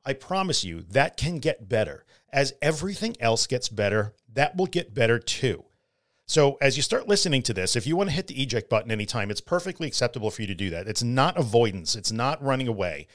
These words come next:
It's not any of those things. This is one of those things that you can approach bit by bit.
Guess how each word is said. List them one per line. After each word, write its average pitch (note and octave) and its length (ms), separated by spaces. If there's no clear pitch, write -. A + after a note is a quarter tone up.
It's - 100
not E3+ 100
any D#3+ 220
of G2 60
those F2+ 180
things. - 260
This C#3+ 140
is D#3+ 120
one E3 160
of E3 40
those D3+ 180
things B2+ 240
that A2+ 80
you B2 100
can C3 120
approach G#2 440
bit F#2+ 180
by G2+ 140
bit. D#2+ 280